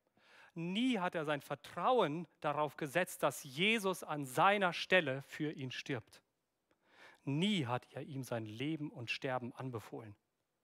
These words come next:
Er war scheinbar nah dran an Jesus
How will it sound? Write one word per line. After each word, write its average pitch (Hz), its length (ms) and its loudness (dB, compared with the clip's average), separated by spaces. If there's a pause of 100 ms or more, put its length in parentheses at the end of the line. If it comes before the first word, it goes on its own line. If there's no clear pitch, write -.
(640)
Er 139 160 6
war 233 160 6
scheinbar 240 380 10
nah 214 220 6
dran 269 400 0
an 190 200 0
Jesus 220 640 0